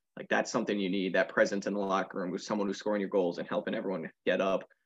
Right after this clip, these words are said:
Like, he wouldn't even need to be on the top line either. Like, he can be, like, that second line center, you know, third line center, um,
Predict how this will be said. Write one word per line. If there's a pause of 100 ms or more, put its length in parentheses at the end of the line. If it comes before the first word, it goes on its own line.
(120)
Like,
he
wouldn't
even
need
to
be
on
the
top
line
either. (480)
Like,
he
can
be,
like,
that
second
line
center,
you
know,
third
line
center, (800)
um,